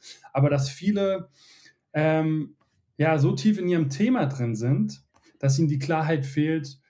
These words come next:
wie sie eigentlich nach außen wahrgenommen werden und so weiter und so fort. Und ja, unser Ansatz ist, dass wir die richtigen Fragen stellen, die richtigen Impulse setzen und nicht versuchen, den Menschen irgendwas überzustülpen und denen zu sagen, wie die sein sollen oder wie die sich zu verhalten haben,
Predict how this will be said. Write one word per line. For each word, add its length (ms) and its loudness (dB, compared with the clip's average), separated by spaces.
wie 100 0
sie 100 4
eigentlich 260 -2
nach 140 4
außen 280 0
wahrgenommen 540 0
werden 540 0
und 100 0
so 120 4
weiter 240 2
und 100 4
so 120 -2
fort. 280 -2
Und 300 0
ja, 200 2
unser 280 2
Ansatz 340 0
ist, 120 -4
dass 240 -2
wir 580 0
die 60 2
richtigen 340 2
Fragen 400 -2
stellen, 560 -2
die 60 0
richtigen 320 2
Impulse 400 0
setzen 320 -2
und 60 4
nicht 140 4
versuchen, 380 0
den 80 4
Menschen 320 0
irgendwas 320 0
überzustülpen 880 -2
und 120 -2
denen 140 -2
zu 100 -12
sagen, 260 -6
wie 60 -16
die 80 -18
sein 340 -2
sollen 240 -2
oder 220 -2
wie 60 -10
die 100 -10
sich 180 -14
zu 140 -20
verhalten 420 -6
haben, 300 -4